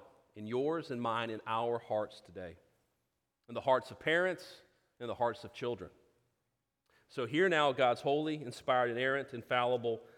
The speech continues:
life-giving Word. I'm gonna read Ephesians chapter six, verses one to four. "Children, obey your parents in the Lord, for this is right. Honor your father and mother.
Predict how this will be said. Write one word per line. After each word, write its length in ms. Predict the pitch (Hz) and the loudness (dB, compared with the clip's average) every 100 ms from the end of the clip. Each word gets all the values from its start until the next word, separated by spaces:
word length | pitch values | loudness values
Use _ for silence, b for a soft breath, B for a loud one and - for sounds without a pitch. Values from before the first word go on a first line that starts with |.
| B B - | B B 0
life-giving 600 | 131 147 147 156 175 117 | 2 2 0 0 0 0
Word. 280 | 95 101 - _ _ _ _ _ | -2 -4 -8 _ _ _ _ _
I'm 40 | |
gonna 140 | 117 123 | -6 -2
read 200 | 123 113 | -2 -4
Ephesians 680 | - 131 131 139 139 - - | -6 -6 -6 -4 -6 -8 -4
chapter 300 | 135 123 120 | -2 -2 -6
six, 420 | - 117 104 - | -8 -6 -6 -8
verses 380 | 107 101 101 107 | -10 -10 -12 -10
one 240 | 107 107 | -8 -8
to 100 | 104 | -12
four. 340 | - 95 82 - _ _ _ _ _ _ _ _ _ _ _ _ _ _ _ _ | -14 -14 -14 -20 _ _ _ _ _ _ _ _ _ _ _ _ _ _ _ _
"Children, 460 | - 220 190 107 90 - | 4 6 6 2 -4 -6
obey 280 | 120 120 143 | -2 2 2
your 160 | 180 202 | 2 0
parents 480 | 151 139 139 135 - | 0 2 2 -2 -4
in 160 | 139 | -2
the 80 | 135 | 0
Lord, 360 | 123 104 104 - - _ _ _ - | 0 0 -2 -6 -20 _ _ _ -12
for 80 | 113 | -6
this 220 | 117 123 | -6 -6
is 100 | 110 | 4
right. 320 | 135 117 90 - - _ _ _ _ _ _ _ _ _ _ _ - | 6 6 2 -12 -20 _ _ _ _ _ _ _ _ _ _ _ -2
Honor 260 | 143 165 185 | 2 4 4
your 160 | 170 | 2
father 380 | 160 127 123 131 | 2 4 4 2
and 100 | 131 | 0
mother. 300 | 143 131 92 | 0 0 -4